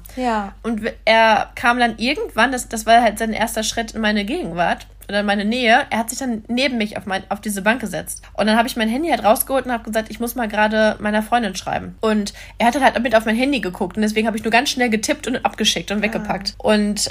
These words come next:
Speaker 2: ne, damit du überhaupt irgendwie ein Lebenszeichen von mir hast. Und ja, wir haben uns halt super gut verstanden und das war echt ein schöner Abend, aber es lief halt nichts. Und dann war ich da halt so, hm,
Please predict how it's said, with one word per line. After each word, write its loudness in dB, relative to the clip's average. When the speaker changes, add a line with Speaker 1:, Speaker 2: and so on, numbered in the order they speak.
Speaker 2:
ne, 4
damit 2
du -4
überhaupt 2
irgendwie -4
ein -8
Lebenszeichen -6
von -10
mir -6
hast. -2
Und 4
ja, 6
wir 2
haben 2
uns 2
halt 0
super 0
gut -4
verstanden 0
und -4
das -6
war 6
echt -4
ein -6
schöner 0
Abend, 4
aber 2
es 0
lief -2
halt 0
nichts. -14
Und 0
dann 0
war 8
ich -4
da -4
halt 0
so, -6
hm, -2